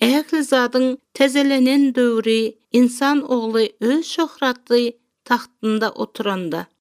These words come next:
meniň izime düşen siz hem on iki tahtda oturup Israýlyň on iki tiresini gazalyk edersiňiz. Meniň hatyram üçin öýleriňi, dogalaryňy, uyalaryňy, ene atasyny, çaga çogalaryny,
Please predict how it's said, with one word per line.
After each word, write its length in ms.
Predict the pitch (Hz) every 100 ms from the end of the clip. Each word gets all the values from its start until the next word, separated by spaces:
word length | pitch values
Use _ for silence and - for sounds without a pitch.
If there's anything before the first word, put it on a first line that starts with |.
| _
meniň 300 | 233 285 330 320
izime 320 | 285 269 285 254
düşen 320 | 247 269 269
siz 440 | 254 262 254 - _ _
hem 340 | 240 247 247 -
on 200 | 254 277
iki 300 | 247 - 285
tahtda 500 | - 294 - - 269
oturup 460 | - - 240 233 - _ -
Israýlyň 840 | - 294 302 285 262 233 240 240 - -
on 220 | 311 320
iki 280 | 311 - 330 -
tiresini 560 | 302 269 247 - 240
gazalyk 540 | 240 254 226 185 185 208
edersiňiz. 640 | 208 202 - 196 190 196 - _ _
Meniň 380 | 214 233 226 226
hatyram 580 | 214 240 240 214 226 240
üçin 280 | 233 - 240 233 _ _ -
öýleriňi, 1080 | 269 277 240 226 226 220 220 240 240 208
dogalaryňy, 880 | 233 269 285 285 285 277 262 240 240 -
uyalaryňy, 760 | 254 277 285 285 277 262 233 233 247 _ -
ene 240 | 262 285 294
atasyny, 600 | 277 277 247 262 240 240
çaga 420 | 247 - 226 220 254
çogalaryny, 1000 | - 269 240 247 240 226 214 214 208